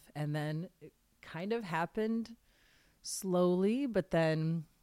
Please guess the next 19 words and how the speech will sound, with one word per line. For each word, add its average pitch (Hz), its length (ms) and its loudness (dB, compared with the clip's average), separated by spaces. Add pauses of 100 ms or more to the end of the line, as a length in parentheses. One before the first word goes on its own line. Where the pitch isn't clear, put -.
quickly, 190 460 0
you 233 140 0
know, 165 120 2
the 151 100 0
world 139 240 -2
started 117 240 -6
opening 117 340 -8
up. 151 280 0
We 117 60 -4
were 113 80 -4
traveling 131 460 -4
again 131 260 -2
to 131 380 -10 (140)
Berlin 170 600 0
and 139 160 -6
Europe 170 420 0
quite 180 220 -4
a 175 80 0
bit. 170 400 -2